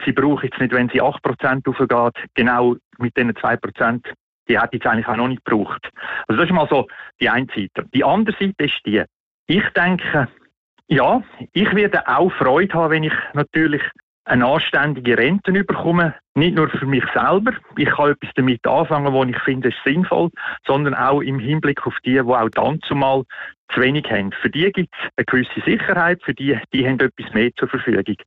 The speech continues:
Viel entscheidender ist für mich, dass ich in, im Gespräch mit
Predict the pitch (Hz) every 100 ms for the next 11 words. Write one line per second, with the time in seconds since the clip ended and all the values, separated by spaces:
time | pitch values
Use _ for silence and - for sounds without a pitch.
0 | - 190 202 185 - 143 170 175 170 147
1 | 147 - 139 139 135 - _ - - _
2 | 123 120 139 - _ - 120 - - 127
3 | 123 _ - - - 160 170 180 - 147